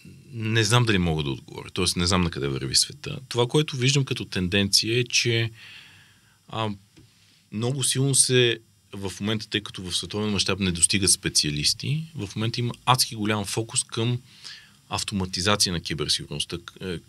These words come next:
чрез използване на изкуствен интелект,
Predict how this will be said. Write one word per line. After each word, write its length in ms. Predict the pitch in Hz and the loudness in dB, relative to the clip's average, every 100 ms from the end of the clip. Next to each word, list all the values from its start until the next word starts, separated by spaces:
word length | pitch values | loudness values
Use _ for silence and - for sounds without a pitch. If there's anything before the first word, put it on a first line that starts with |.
| - - | -14 -4
чрез 280 | 104 90 | 0 0
използване 640 | 85 - 95 95 95 92 92 | 0 -2 0 0 2 2 2
на 360 | 92 92 95 | 2 2 4
изкуствен 520 | 92 - - 95 - 87 | 6 6 4 -2 2 4
интелект, 680 | 85 85 80 82 82 - | 4 4 4 4 2 -2